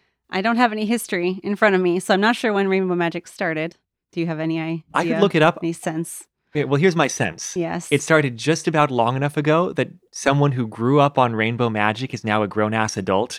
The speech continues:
Speaker 2: writing hundreds of
Speaker 1: Yes.
Speaker 2: thousands of words of Rainbow Magic fanfic.
Speaker 1: Yes.
Speaker 2: So, uh, it's gotta be at least twenty years, right?
Speaker 1: Maybe. Yeah, I would say maybe, like, early two thousands or something like that. But it's a British series, right?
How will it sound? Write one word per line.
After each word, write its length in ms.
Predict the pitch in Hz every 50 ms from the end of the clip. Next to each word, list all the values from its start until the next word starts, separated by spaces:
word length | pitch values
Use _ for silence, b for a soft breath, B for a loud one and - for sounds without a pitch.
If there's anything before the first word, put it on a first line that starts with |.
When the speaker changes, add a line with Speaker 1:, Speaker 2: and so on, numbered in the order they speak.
| -
Speaker 2:
writing 540 | - 101 101 107 101 101 101 101 98 101 101
hundreds 400 | 95 - - 113 - - 107 -
of 40 | 113
Speaker 1:
Yes. 60 | - -
Speaker 2:
thousands 340 | 107 101 101 95 104 95 98
of 100 | 95 -
words 280 | 104 101 101 98 -
of 80 | 98 -
Rainbow 260 | 104 95 92 90 87
Magic 320 | 87 90 87 87 - 87 _
fanfic. 380 | - 92 78 80 - - - _ _ _ _ -
Speaker 1:
Yes. 540 | 165 - - 175 170 - - - - - _ _ -
Speaker 2:
So, 160 | - - 110
uh, 140 | 110 107 113 -
it's 140 | 139 127 -
gotta 180 | - 156 139
be 80 | 113 117
at 40 | 107
least 220 | 101 107 101 - -
twenty 240 | - 117 98 92
years, 400 | 90 95 98 82 78 80 85 -
right? 180 | 98 92 98 - 151 _ _ _ _ _ _ _ _ _ _ _ _ _ _ _ _ -
Speaker 1:
Maybe. 600 | 180 180 180 170 160 156 143 147 147 135 156 175 -
Yeah, 220 | 190 190 185 180
I 40 | 180
would 100 | 185 185
say 160 | - 208 190
maybe, 200 | 170 170 160 160
like, 120 | 156 151 -
early 240 | - 160 160 156 156
two 160 | - - 165
thousands 460 | - 160 151 151 156 - 156 151 151
or 80 | 160 160
something 340 | - - 160 156 - 165 160
like 160 | 156 156 -
that. 300 | 165 156 147 156 180 - _ _ _ _ _ _ _ -
But 200 | 185 - 190 196
it's 140 | 196 185 -
a 60 | 180
British 400 | 165 170 226 294 370 349 240 175
series, 560 | - - - 165 151 160 160 156 170 170 - -
right? 360 | 170 165 170 175 175 170 -